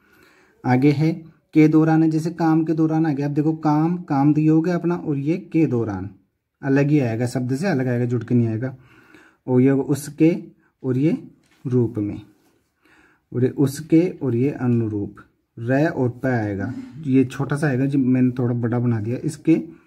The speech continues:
अनुरूप, ठीक है फ्रेंड्स। आगे है इनके और ये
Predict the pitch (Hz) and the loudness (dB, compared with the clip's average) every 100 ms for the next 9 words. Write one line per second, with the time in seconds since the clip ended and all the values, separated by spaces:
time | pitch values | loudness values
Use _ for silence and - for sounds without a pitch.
0 | _ _ _ 131 117 107 87 87 - _ | _ _ _ -2 0 0 -6 -12 -18 _
1 | _ 123 120 131 135 139 123 131 139 147 | _ -6 -2 -2 -2 -2 0 2 2 0
2 | 170 190 - _ _ _ _ _ _ _ | -4 -6 -20 _ _ _ _ _ _ _
3 | 135 131 123 156 180 - - _ _ _ | 4 4 4 0 0 -6 -20 _ _ _
4 | 123 120 147 | -6 -2 -2